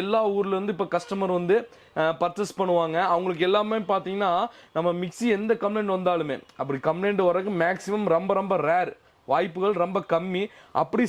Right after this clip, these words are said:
சப்போஸ் கம்ப்ளைண்ட் வந்தாலுமே, நம்ம வந்து புது மோட்ரு வந்து நம்ம சேஞ்ச் பண்ணி கொடுத்துருவோம். இந்த மிக்ஸியில பாத்தீங்கன்னா, அந்த கம்பெனி வந்து நம்ம ஓன், நம்ம அந்த டை அப் உள்ள கம்பெனி தான் உங்களுக்கு இந்த ஆயிரத்தி நூறு வாட்ஸ் உங்களுக்கு.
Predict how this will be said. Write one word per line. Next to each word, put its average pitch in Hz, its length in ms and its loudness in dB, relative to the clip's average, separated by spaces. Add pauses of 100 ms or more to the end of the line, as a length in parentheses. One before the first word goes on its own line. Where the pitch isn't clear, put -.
சப்போஸ் 202 340 2 (100)
கம்ப்ளைண்ட் 202 380 0
வந்தாலுமே, 175 500 0 (400)
நம்ம 170 180 0
வந்து 214 220 0
புது 226 200 4 (180)
மோட்ரு 220 420 2
வந்து 202 200 0 (200)
நம்ம 175 160 0 (100)
சேஞ்ச் 190 200 2 (100)
பண்ணி 180 200 -2
கொடுத்துருவோம். 143 400 0
இந்த 135 180 -2
மிக்ஸியில 208 300 2 (100)
பாத்தீங்கன்னா, 170 340 0 (380)
அந்த 151 160 0 (160)
கம்பெனி 196 340 -2
வந்து 202 180 -2
நம்ம 170 140 -2 (140)
ஓன், 202 140 2 (220)
நம்ம 156 200 0 (160)
அந்த 147 140 -2 (240)
டை 151 80 2 (100)
அப் - 140 -4
உள்ள 170 100 2 (100)
கம்பெனி 156 320 -2
தான் 165 120 2
உங்களுக்கு 143 260 -4
இந்த 135 180 2
ஆயிரத்தி 156 320 -4
நூறு 147 200 -4
வாட்ஸ் 143 280 -2
உங்களுக்கு. 135 340 0